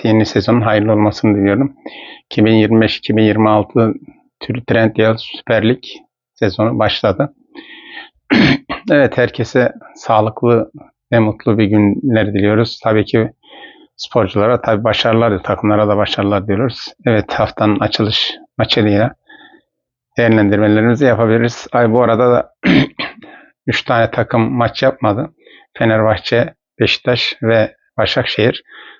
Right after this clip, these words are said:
Avrupa Kupalarında maçları olduğu için ertelendi. Aslında ben ertelenenlere de karşıyım, onu da söyleyelim yani. Çünkü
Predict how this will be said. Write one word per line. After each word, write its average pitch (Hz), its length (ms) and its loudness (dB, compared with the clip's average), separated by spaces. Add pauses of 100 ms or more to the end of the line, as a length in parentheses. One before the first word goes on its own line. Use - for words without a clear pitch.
(100)
Avrupa 117 300 0
Kupalarında 107 400 0
maçları 107 380 0
olduğu 101 160 0
için 110 240 -4
ertelendi. 110 560 0
Aslında - 240 -4
ben 104 160 -2 (100)
ertelenenlere 101 580 0
de 98 120 -2
karşıyım, 95 500 -2
onu 101 220 2
da 92 100 -6
söyleyelim 101 500 0
yani. 95 160 -4
Çünkü - 320 -6